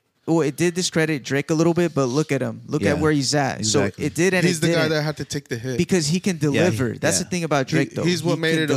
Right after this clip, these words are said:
Speaker 1: deliver.
Speaker 3: though.
Speaker 2: Yeah, he
Speaker 3: I feel
Speaker 1: Yeah.
Speaker 3: like he's what made it okay.
Speaker 2: Well, yeah, he had to bust that door open. 'Cause, um, yeah,
Speaker 1: He's
Speaker 2: even
Speaker 1: like,
Speaker 2: when
Speaker 1: "Yeah, and I'm still the best ever."
Speaker 2: Yeah,
Speaker 1: What?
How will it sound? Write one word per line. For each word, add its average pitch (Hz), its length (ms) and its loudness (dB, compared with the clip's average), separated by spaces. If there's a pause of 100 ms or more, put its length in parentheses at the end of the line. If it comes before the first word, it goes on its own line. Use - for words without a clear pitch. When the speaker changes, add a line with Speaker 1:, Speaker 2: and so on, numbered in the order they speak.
Speaker 1:
deliver. 147 240 2
Speaker 3:
though. 120 280 -4 (120)
Speaker 2:
Yeah, 107 180 -2
he 110 60 0
Speaker 3:
I 117 80 2
feel 156 100 2
Speaker 1:
Yeah. 135 80 2
Speaker 3:
like - 160 -4
he's 147 260 -10
what 135 120 -10
made 131 140 -8
it 123 120 -8
okay. 113 100 -8
Speaker 2:
Well, 113 100 0
yeah, 107 120 0
he 117 120 -2
had 110 100 2
to 110 80 -2
bust 101 240 -6
that 92 160 -8
door 87 180 -6
open. 87 360 -10 (420)
'Cause, 98 240 -4
um, 90 440 -6 (640)
yeah, 127 220 -2
Speaker 1:
He's 117 100 -6
Speaker 2:
even 170 120 0
Speaker 1:
like, 156 80 2
Speaker 2:
when 151 100 0
Speaker 1:
"Yeah, 160 260 6
and 165 100 2
I'm 151 80 0
still 147 180 2
the 135 100 0
best 143 280 0
ever." 123 220 2
Speaker 2:
Yeah, 117 60 2
Speaker 1:
What? 135 300 0